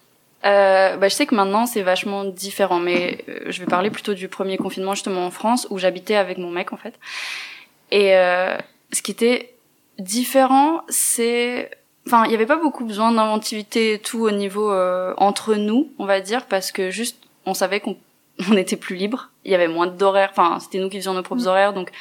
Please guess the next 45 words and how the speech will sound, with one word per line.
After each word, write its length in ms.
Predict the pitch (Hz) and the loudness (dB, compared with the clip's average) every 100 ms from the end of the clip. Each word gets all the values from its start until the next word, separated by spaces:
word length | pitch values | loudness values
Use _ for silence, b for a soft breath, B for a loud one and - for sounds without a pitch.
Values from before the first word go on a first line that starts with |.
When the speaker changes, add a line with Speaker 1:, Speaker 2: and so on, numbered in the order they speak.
| B B B B _ | B B B B _
Speaker 1:
t'as, 160 | - 202 - - | -2 0 -4 -14
tu 100 | - | -16
peux 220 | - 269 | -6 -4
créer 320 | 262 254 240 | -4 -4 -4
plus 160 | 233 240 | -4 -6
facilement 520 | 233 226 - 226 226 | -6 -4 -4 -4 -4
aussi 200 | 220 - | -4 -8
ces 180 | - 220 | -6 -6
liens, 200 | 208 220 | -2 0
même 180 | 233 277 | 2 2
si 140 | 269 | 2
en 40 | 240 | 0
même 140 | 220 | 0
temps, 140 | 233 254 | 0 2
comme 180 | 254 | 0
tu 100 | - | 0
te 60 | 196 | 0
vois 120 | 190 | 0
tout 120 | 190 | -2
le 60 | 208 | -2
temps, 240 | 247 285 294 B B B B B B _ | 0 0 -2 B B B B B B _
t'as 100 | 214 | 0
tendance 400 | 208 220 214 214 - | 0 0 -2 -2 0
aussi 420 | 254 254 - 262 202 | 2 2 0 0 2
à 80 | 190 | 0
être 240 | 185 - | -2 -6
que 80 | 220 | -4
derrière 320 | 220 226 220 | 0 0 -2
ton 160 | - 214 | -4 -6
écran 300 | 208 240 233 | -2 2 4
et 100 | 202 | 4
à 80 | |
être 320 | 185 180 - 202 | 2 0 -10 -4
vachement 300 | 196 220 220 | -2 -2 -6
séparé, 560 | - 233 240 233 254 | -4 -2 0 0 -2
enfin, 160 | 254 233 | -4 -6
je 40 | |
sais 60 | - | -4
pas 80 | 233 | -4
comment 220 | 233 214 | -4 -6
dire, 220 | 208 220 | -6 -8
c'est 100 | - | -8
un 60 | 190 | -8
peu, 280 | - 240 220 | -4 -2 -2
euh, 240 | 190 | -2